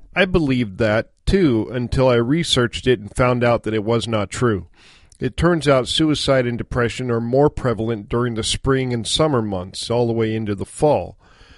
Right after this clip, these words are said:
But that doesn't change the fact that a lot of people have a really hard time around the holidays. And we as men should be prepared for that so we can make it better on the people that we can influence.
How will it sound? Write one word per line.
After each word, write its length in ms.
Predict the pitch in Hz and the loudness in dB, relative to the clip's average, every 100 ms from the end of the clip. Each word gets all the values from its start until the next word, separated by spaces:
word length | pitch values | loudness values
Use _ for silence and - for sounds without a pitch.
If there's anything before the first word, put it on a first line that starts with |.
| _ - | _ -8
But 180 | 131 - | -6 -2
that 220 | 185 180 | -2 2
doesn't 360 | 185 160 143 | 0 0 -4
change 540 | - - 175 180 156 - | -6 -2 0 0 -2 -2
the 100 | 117 | -4
fact 640 | - 160 147 92 87 - - _ | -4 0 0 0 -8 -18 -20 _
that 140 | 117 | -4
a 20 | 127 | -2
lot 300 | 127 151 170 | 2 4 2
of 160 | 160 | 0
people 580 | - 160 147 113 107 110 - | -4 -4 -4 -2 -4 -6 -8
have 180 | 123 120 | -4 0
a 60 | |
really 380 | 120 131 151 151 | 0 0 0 0
hard 420 | 110 123 131 127 | 2 2 2 2
time 480 | - 160 143 107 107 | 0 2 2 0 -2
around 300 | 110 113 113 | -2 -2 -2
the 60 | 120 | 0
holidays. 760 | 160 165 110 87 80 - - _ _ _ _ _ _ _ - | 2 2 0 -4 -10 -16 -20 _ _ _ _ _ _ _ -6
And 200 | 123 113 | -4 0
we 340 | 143 180 190 | 2 2 2
as 240 | 120 113 | 0 -2
men 640 | 123 143 156 110 110 120 - | 0 2 2 2 -2 -8 -10
should 320 | - 143 143 | -4 0 0
be 140 | 135 | 0
prepared 560 | 131 131 - 170 185 156 | 0 -2 0 2 2 0
for 120 | 110 | -4
that 220 | 95 87 80 | -4 -4 -4
so 160 | - | -4
we 200 | 120 135 | -2 -2
can 240 | - 156 139 | 0 0 2
make 260 | 127 - | 0 0
it 220 | 139 - | -6 -4
better 600 | - 151 127 90 80 92 - _ | -2 0 0 -4 -8 -18 -20 _
on 200 | 185 123 | -6 -4
the 80 | 117 | -2
people 400 | - 143 - 117 | 0 0 0 -2
that 160 | 113 | 0
we 320 | 107 123 127 113 | -2 -2 -2 -4
can 320 | - 120 110 | -6 -2 0
influence. 800 | 120 117 101 90 80 - - | -2 -4 -6 -8 -8 -14 -18